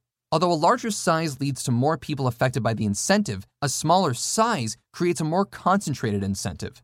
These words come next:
as people actually have the opportunity to make a substantial difference to the success of the project. The tribal psychology behind incentive-driven moral adjustment may well be stronger for small tribes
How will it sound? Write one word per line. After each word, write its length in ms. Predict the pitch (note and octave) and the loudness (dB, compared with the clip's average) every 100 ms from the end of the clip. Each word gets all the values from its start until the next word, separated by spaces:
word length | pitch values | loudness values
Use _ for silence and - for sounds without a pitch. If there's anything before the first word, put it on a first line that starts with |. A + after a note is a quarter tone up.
| _ - | _ -4
as 140 | D#3 | 0
people 320 | G#3+ G#3+ A3 - | 2 2 2 0
actually 340 | E3 F3+ F3+ | -4 -4 -4
have 180 | E3+ E3+ | -2 -2
the 100 | C#3+ | 0
opportunity 580 | C3 B2+ - G3 D3+ A2+ | 0 -2 -2 0 0 -2
to 100 | C3+ | -2
make 120 | C3 | -2
a 40 | C3+ | -2
substantial 600 | B2+ - - E3 F3+ B2 | -4 -6 -2 -2 0 -2
difference 460 | - F#3 C3+ G#2+ | 0 -2 0 -4
to 100 | - | -6
the 80 | A#2 | -6
success 460 | A#2 C3+ - C#3 C3 | -6 -4 -2 -2 -2
of 60 | |
the 60 | A2 | -6
project. 580 | - C#3 A#2+ - - - _ _ - | 0 2 2 -2 -16 -20 _ _ -2
The 120 | D3+ | 0
tribal 580 | D3+ - - G#3 A3 C3 | 0 -2 2 4 4 0
psychology 720 | - A2+ G#2 A#2+ G#2+ G#2+ C3 | -2 -4 -2 0 0 0 -2
behind 340 | B2+ A#2 D3+ D3 | -2 -2 0 0
incentive-driven 800 | B2 - E3+ G3 C3+ C#3 D3 | -2 -2 -2 -2 -2 -2 0
moral 380 | A#2 A2 C3+ C#3+ | 0 2 2 0
adjustment 580 | G#2+ - F3 G#3 G#2+ G2 _ - | -2 0 0 0 -6 -8 _ -4
may 180 | D#3 | -2
well 240 | D#3 D#3+ A3+ | 2 4 4
be 120 | A3 | 2
stronger 420 | - E3+ F#3+ C3+ | 0 0 0 0
for 140 | - B2 | -4 -4
small 400 | - D#3 D#3+ C#3 | -2 0 0 -2
tribes 680 | - - F#3+ D3 F#2 G2+ | -4 2 2 2 -4 -12